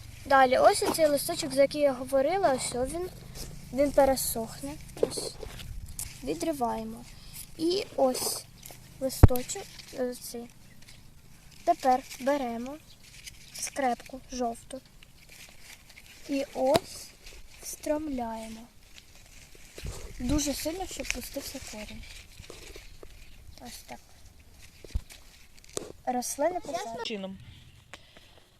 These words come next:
Speaker 2: Ви приколюєте, і через два тижні вже тут буде певна коренева система. Схочете, триматимете три тижні. Схочете, і місяць триматимете. Ну, тоді треба буде підживлення, бо вже кореневій системі буде недостатньо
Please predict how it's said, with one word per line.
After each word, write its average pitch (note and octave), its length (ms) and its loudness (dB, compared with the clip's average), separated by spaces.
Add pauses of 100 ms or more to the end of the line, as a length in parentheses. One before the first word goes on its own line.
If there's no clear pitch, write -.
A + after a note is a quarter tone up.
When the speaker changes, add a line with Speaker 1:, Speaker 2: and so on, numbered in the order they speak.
(1000)
Speaker 2:
Ви A#3 140 2
приколюєте, A3+ 640 6 (380)
і F#4+ 140 2
через C#4+ 300 2
два G#3 160 2
тижні D4 420 -2 (500)
вже A3 160 0
тут B3 140 -2
буде A3+ 200 0
певна G#3+ 260 0
коренева F3+ 380 0
система. - 460 -10
Схочете, C#4+ 420 0
триматимете G#3 580 0
три D#3+ 180 -6
тижні. - 440 -10 (240)
Схочете, A3 440 0
і A#3 60 2
місяць A#3+ 340 -2
триматимете. - 640 -8 (1300)
Ну, A#3 140 2
тоді A3+ 200 0
треба G#3 180 4
буде F#3+ 180 0
підживлення, F#3+ 520 0
бо E3+ 80 -4
вже F3+ 160 -2
кореневій F#3 360 0
системі D4+ 320 -4
буде F#3+ 260 0
недостатньо F3+ 640 -4